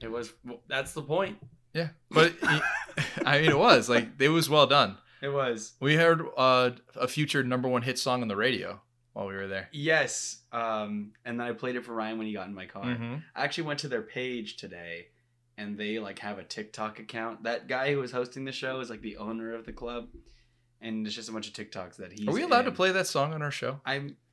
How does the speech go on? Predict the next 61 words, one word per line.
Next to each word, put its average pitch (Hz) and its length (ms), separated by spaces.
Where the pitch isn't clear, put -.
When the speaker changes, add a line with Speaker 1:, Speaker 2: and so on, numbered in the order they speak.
Speaker 1:
I 135 40
mean, 143 180
I 147 60
could 147 120
absolutely 123 480
play, 113 160
like, 101 260
Speaker 2:
No, 202 160
I - 40
mean, 233 140
like, 180 240
like, 160 160
ha-, 147 140
just 147 160
have 143 160
it 131 60
be 135 80
at 127 60
the 127 120
end 113 100
of 117 80
the 110 80
episode. 135 520
Speaker 1:
Mm, 127 400
maybe. 120 580
Speaker 2:
We 113 60
Speaker 1:
I 113 40
Speaker 2:
might 156 160
be 165 80
Speaker 1:
mean, 110 80
Speaker 2:
able 98 120
to 95 60
Speaker 1:
I - 20
Speaker 2:
do 92 60
Speaker 1:
doubt - 180
Speaker 2:
that. - 40
Speaker 1:
she's 107 280
gonna 104 200
come 95 160
after 90 300
Speaker 2:
<laughs> - 120
I 202 40
Speaker 1:
us. 165 160
Speaker 2:
highly 143 320
doubt 139 260
it. - 580
<laughs> - 60
Um, 117 380
Speaker 1:
She's 185 680
actually 139 500
verified 120 600
on 104 160
Instagram, 107 520
and 107 160
the 107 180
owner 127 280
of 110 80
the 107 80
club 104 260
is 98 140
not. 80 340